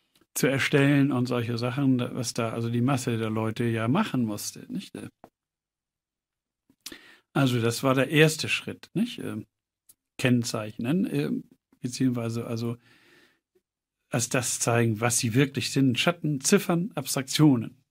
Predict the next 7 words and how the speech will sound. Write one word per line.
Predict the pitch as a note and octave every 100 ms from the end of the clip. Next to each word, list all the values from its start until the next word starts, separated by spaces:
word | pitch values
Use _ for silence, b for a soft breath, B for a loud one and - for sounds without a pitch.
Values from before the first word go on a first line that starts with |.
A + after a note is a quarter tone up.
| _ _ _ _ _ B B B B B B
Der | D#3 C3+
zweite | E3 G3 A#3 F3+
Schritt | - E3 D#3
war | D3+ D3+
dann, | D3 D3 C3+
diese | D3 C#3+
Abstraktheit | D#3 - - D#3 - - G#2+ A2 - -